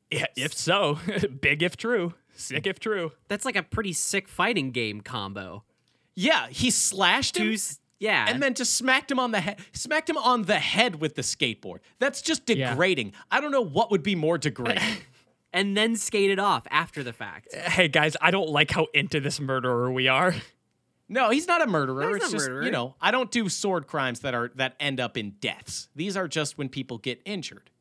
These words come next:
Speaker 3: and non-majorly.
Speaker 1: Okay, okay. 'Cause
Speaker 3: So,
Speaker 1: I feel
Speaker 3: yeah.
Speaker 1: like a skateboard would fuck you up pretty good.
Speaker 3: This is the most lovable, disrespectful crime. Like, all crimes are pretty disrespectful, I would say.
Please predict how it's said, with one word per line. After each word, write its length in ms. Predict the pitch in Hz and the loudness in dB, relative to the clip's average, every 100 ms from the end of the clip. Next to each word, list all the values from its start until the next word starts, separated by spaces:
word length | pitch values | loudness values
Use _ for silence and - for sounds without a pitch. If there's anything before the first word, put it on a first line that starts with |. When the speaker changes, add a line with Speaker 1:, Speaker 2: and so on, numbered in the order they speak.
| - | -2
Speaker 3:
and 300 | 160 147 143 | 0 0 -2
non-majorly. 1080 | 147 147 143 135 131 110 101 82 76 - _ _ _ _ 208 | 0 0 -2 -4 -4 -6 -12 -16 -20 -20 _ _ _ _ 2
Speaker 1:
Okay, 340 | 185 - 104 - | 2 0 -6 -6
okay. 200 | 139 - 92 _ _ _ _ _ _ - | -8 -8 -14 _ _ _ _ _ _ -2
'Cause 100 | 156 | 2
Speaker 3:
So, 60 | |
Speaker 1:
I 40 | 156 | 2
feel 100 | 262 | 4
Speaker 3:
yeah. 60 | |
Speaker 1:
like 100 | - | 2
a 40 | 139 | 0
skateboard 500 | - 151 139 127 113 | 0 0 2 -2 -2
would 120 | 123 | -2
fuck 260 | 160 120 | -2 0
you 60 | 127 | -4
up 120 | - | -6
pretty 160 | - 117 | -8 -6
good. 320 | 120 104 123 _ _ _ _ _ _ | -4 -6 -8 _ _ _ _ _ _
Speaker 3:
This 240 | 143 262 | -2 0
is 120 | 339 294 | 0 -2
the 100 | 277 | 2
most 300 | 226 - 135 | 2 2 -4
lovable, 960 | 117 117 131 139 170 180 202 208 208 _ 123 98 - | -6 -2 2 2 0 -2 -4 -6 -10 _ -20 -20 -6
disrespectful 880 | 143 139 160 135 - 131 - - 120 | -4 -2 -2 -4 -2 -2 -4 -6 -8
crime. 600 | - - 107 87 82 85 - _ | -8 -8 -6 -6 -10 -16 -20 _
Like, 300 | 131 135 - - | -4 -2 -4 -2
all 160 | 226 330 | 2 2
crimes 460 | 370 190 170 160 | 2 4 4 2
are 80 | 147 | -2
pretty 320 | 120 202 170 | -4 -2 -2
disrespectful, 960 | 110 107 - 95 - 127 143 - 98 107 | -4 -6 -8 -8 -4 -4 -4 -6 -10 -4
I 180 | 120 135 | 0 0
would 180 | 127 101 | 0 -6
say. 380 | - 92 92 | -8 -8 -10